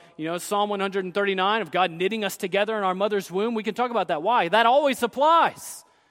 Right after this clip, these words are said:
Because he's still doing that. The truth is timeless. It reaches in both directions. But as we're reading this,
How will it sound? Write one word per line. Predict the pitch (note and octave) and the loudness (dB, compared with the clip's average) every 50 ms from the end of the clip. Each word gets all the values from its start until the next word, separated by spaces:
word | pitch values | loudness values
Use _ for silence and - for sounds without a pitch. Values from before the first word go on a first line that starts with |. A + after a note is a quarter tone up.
| _ _ _ _ _ | _ _ _ _ _
Because | _ - C#4 B3 | _ -6 -4 -2
he's | C#4+ A3+ - | -2 -2 -4
still | - E4+ F4 D#4 | -2 -2 -2 -2
doing | A3 D4 F#4 G4+ G4+ G4+ G4 F4+ D4+ | 0 2 2 4 4 4 4 4 4
that. | B3+ F#3 D3 - - | 2 2 0 -2 -8
The | G#3 | -12
truth | - - F4 F#4 - - | -6 -4 -2 -2 -2 -2
is | D4 - - - - - _ - | -2 -4 -4 -8 -18 -18 _ -8
timeless. | - - E4 F4+ G4 G4+ G4+ G4+ G4+ F4+ D4 A3+ - - | -2 0 2 4 4 4 2 2 2 2 2 2 0 -4
It | C#4+ C#4 | -12 -8
reaches | D4+ E4+ D#4+ - - E4 C4 - - - - - - - | -6 -6 -6 -4 -4 -4 -4 -6 -8 -14 -18 -16 -6 -2
in | D4 C#4+ C4 G3+ | -2 -2 0 2
both | F3 D#4 F#4 G#4+ A4 - - - | 4 4 4 4 4 0 -2 -4
directions. | - F4+ E4 D#4 C#4 A3+ - - - B3 G#3 D#3+ B2 - - - - - - - - _ _ _ _ _ _ _ _ _ _ _ _ _ _ _ _ _ _ _ _ _ _ _ _ _ _ _ _ _ _ _ _ | -2 0 4 4 4 2 2 -4 -10 -8 -8 -8 -10 -14 -20 -20 -20 -20 -20 -20 -20 _ _ _ _ _ _ _ _ _ _ _ _ _ _ _ _ _ _ _ _ _ _ _ _ _ _ _ _ _ _ _ _
But | - E4+ D#4 | -4 0 0
as | C4+ A#3 - | 0 0 0
we're | B3+ C4+ B3 | 0 0 0
reading | C#4 E4+ F#4+ G4 G4 G4 | 2 0 0 0 0 0
this, | E4+ G#3 - - | -2 -2 -2 -4